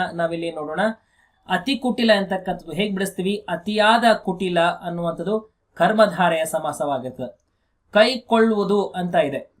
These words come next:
ಕೈಯನ್ನು ಕೊಳ್ಳುವುದು ಅಂತಕ್ಕಂಥದ್ದು ಅಥವಾ ಕೈಯಂ ಕೊಳ್ಳುವುದು ಅಂತ ಕೂಡ ಬಿಡಿಸ್ತೀವಿ. ಇದು ಕ್ರಿಯಾ ಸಮಾಸ.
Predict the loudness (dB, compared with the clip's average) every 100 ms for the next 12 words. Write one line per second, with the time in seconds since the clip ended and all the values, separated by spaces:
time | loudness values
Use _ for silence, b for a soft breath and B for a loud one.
0 | -2 0 2 2 2 2 0 -2 -8 _
1 | 2 2 2 0 0 0 0 -4 -4 -6
2 | -4 -6 -4 -2 2 2 2 2 2 0
3 | 0 0 0 -2 -4 -4 -4 -4 -2 -2
4 | -4 -8 -6 -6 -6 _ _ -4 -2 -2
5 | 0 4 4 4 0 -4 -6